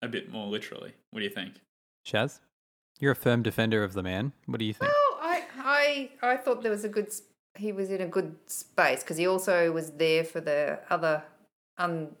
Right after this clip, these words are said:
Speaker 3: like, the boy
Speaker 1: Hmm.
Speaker 3: from the, um, so he's obviously got skeletons in his cr-, cupboard as well and a backstory to things. And I think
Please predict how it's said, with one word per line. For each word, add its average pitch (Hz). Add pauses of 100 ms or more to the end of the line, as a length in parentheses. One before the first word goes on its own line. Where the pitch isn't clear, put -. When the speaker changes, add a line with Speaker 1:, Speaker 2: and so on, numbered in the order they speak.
(200)
Speaker 3:
like, 147
the 165
boy 160 (200)
Speaker 1:
Hmm. 107 (580)
Speaker 3:
from 165
the, 156 (240)
um, 170 (1040)
so 208
he's 254
obviously 160
got -
skeletons 170
in 147
his 170
cr-, - (160)
cupboard 160
as 156
well 151
and 143
a 151
backstory 147
to 147
things. 175
And 156 (1080)
I 175
think 165